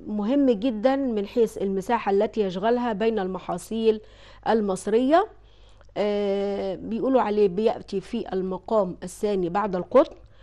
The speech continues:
وكمان بنقول إن هو، آه، بالتحديد في المرتبة الثانية بعد الذرة بنوعيها. خلاص، آه، زراعة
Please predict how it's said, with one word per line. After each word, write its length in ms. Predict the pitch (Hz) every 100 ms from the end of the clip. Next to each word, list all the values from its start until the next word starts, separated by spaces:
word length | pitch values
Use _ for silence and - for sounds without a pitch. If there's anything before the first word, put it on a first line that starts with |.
| - - -
وكمان 960 | 220 247 254 247 202 202 226 240 240
بنقول 460 | 202 185 208 240 -
إن 160 | 202
هو، 460 | 180 220 226 220 - - -
آه، 1160 | 185 180 180 185 185 185 180 185 190 190 - - - - - 208
بالتحديد 880 | 233 - 226 233 185 262 320 339 - - - -
في 340 | - 254 247 -
المرتبة 840 | 202 190 185 190 185 180 240 208
الثانية 600 | 190 - 190 202 247 226
بعد 380 | 185 220 220 185
الذرة 560 | 190 160 226 220 220 -
بنوعيها. 800 | 190 214 214 185 175 170 165 - - - - - - - - - -
خلاص، 400 | - 180 254 302 - - - - - - -
آه، 200 | 220 226
زراعة 580 | 202 247 294 349 233